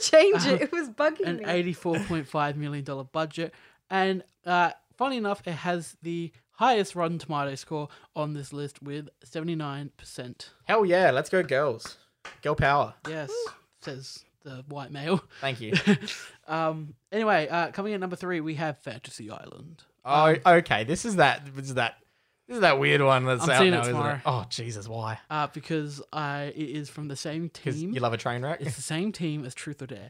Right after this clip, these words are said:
Speaker 2: And Truth or Dare was such a fucking bad movie, but I enjoyed
Speaker 3: <laughs>
Speaker 2: every second of that stupid film.
Speaker 3: Oh, God, all
Speaker 2: Uh,
Speaker 3: right.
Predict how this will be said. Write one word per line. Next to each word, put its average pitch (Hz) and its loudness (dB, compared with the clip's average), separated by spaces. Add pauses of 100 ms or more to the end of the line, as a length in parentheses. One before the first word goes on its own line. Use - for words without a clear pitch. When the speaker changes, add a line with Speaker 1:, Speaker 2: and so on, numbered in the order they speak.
(260)
Speaker 2:
And 131 -12
Truth 185 -6
or - -8
Dare 165 -2
was 147 -6
such - -8
a - -16 (160)
fucking - -4
bad 143 -6
movie, 139 -4
but 202 6
I 170 6
enjoyed 156 6
Speaker 3:
<laughs> - -
Speaker 2:
every 214 2
second - -8
of 123 -12
that 131 -10
stupid - -10
film. 120 -12
Speaker 3:
Oh, 117 -4
God, 107 -4
all 110 -2
Speaker 2:
Uh, 160 2
Speaker 3:
right. - -6